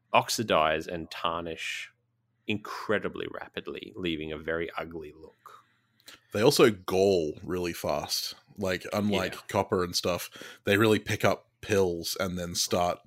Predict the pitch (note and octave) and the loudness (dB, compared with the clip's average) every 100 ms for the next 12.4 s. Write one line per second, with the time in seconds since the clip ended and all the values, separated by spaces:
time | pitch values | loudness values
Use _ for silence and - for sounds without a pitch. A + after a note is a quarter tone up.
0 | G2+ G#2 F2+ - G#2 F#2 F2+ F2 E2 - | -10 -2 -2 0 0 2 0 -2 -2 0
1 | - G2 F2+ F2 F2 F2 E2+ E2+ F2 E2 | 2 4 4 2 -2 -4 -6 -6 -4 -4
2 | E2 F2 E2 E2+ F2+ F2+ F2 F2+ _ _ | -6 -6 -6 -6 -8 -6 -6 -8 _ _
3 | _ _ _ - - D3 G3+ B2 - - | _ _ _ -8 6 8 8 6 2 0
4 | - A#2+ C#3+ F#3 F3 G#2+ G#2 G2+ - G2 | 0 2 2 2 2 2 0 -6 -6 -6
5 | - A2 - G2 E2+ - E2+ - F2+ F2 | -4 -4 -4 -4 -4 -4 -8 -4 -4 -2
6 | F2 D#2+ D#2+ D#2 D#2 F2 - - - D#3+ | -4 -6 -6 -8 -8 -10 -10 -8 -2 4
7 | F3+ G#2+ G2 F2+ F2+ D#2+ F2 - F#2+ - | 6 6 4 2 -4 -4 -6 -4 -8 -4
8 | E2+ F2+ A#2 B2+ A2+ G#2 F2+ E2+ E2+ D#2+ | 0 2 2 2 0 0 0 0 -2 -4
9 | E2+ D#2+ D#2+ D#2+ E2+ F#2 D#2 - - - | -4 -4 -4 -6 -6 -6 -8 -10 -14 -16
10 | - - A#2 D#3+ G3 G#2+ G#2+ F#2+ F#2 F#2 | -2 0 0 0 4 2 2 -2 0 0
11 | G#2+ G2 E2+ F2+ F2 F#2 F2+ D#2 D#2+ - | -2 -4 0 0 2 0 -2 -6 -6 -4
12 | A#2+ E3 - - | -6 -6 -16 -18